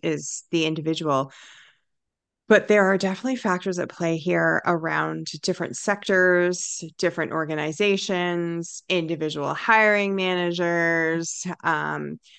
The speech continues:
and what that looks like. It's, it's an interesting space that we're in because of kind of how the economy is structured at the moment.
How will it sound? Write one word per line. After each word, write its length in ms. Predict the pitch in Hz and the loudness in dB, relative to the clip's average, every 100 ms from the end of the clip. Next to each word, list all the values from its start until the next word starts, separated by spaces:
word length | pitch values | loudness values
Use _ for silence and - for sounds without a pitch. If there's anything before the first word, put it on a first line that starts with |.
| - - | -20 -4
and 180 | 175 165 | -2 -2
what 180 | 160 | 0
that 180 | 196 160 | 0 0
looks 280 | 156 135 - | -2 -6 -6
like. 440 | 220 247 269 - - _ - | -4 -4 -6 -12 -20 _ -2
It's, 540 | 175 - - - - - _ _ _ _ _ _ | -2 -2 -10 -12 -12 -14 _ _ _ _ _ _
it's 220 | 185 185 | -4 -2
an 80 | 202 | -4
interesting 640 | - 185 233 233 277 247 | -2 -2 -2 -4 -4 -6
space 1160 | 233 - - - 165 147 151 190 247 - - - - _ _ _ _ | -8 -8 -10 -6 -4 -2 -2 -4 -6 -8 -10 -12 -16 _ _ _ _
that 200 | 185 165 | 2 2
we're 100 | 160 | 4
in 480 | 160 - 160 196 277 | 0 0 -2 -2 -2
because 300 | 226 202 180 | -4 -6 -6
of 80 | 170 | -6
kind 200 | - 156 | -2 -2
of 60 | 143 | -2
how 160 | 160 | -4
the 120 | 151 | -2
economy 480 | 151 - 143 143 151 | -4 -6 -8 -6 -6
is 120 | 147 | -8
structured 520 | - - - - 190 196 | -8 -8 -8 -8 -8 -8
at 120 | 196 | -8
the 60 | |
moment. 420 | 214 214 233 262 | -8 -6 -6 -8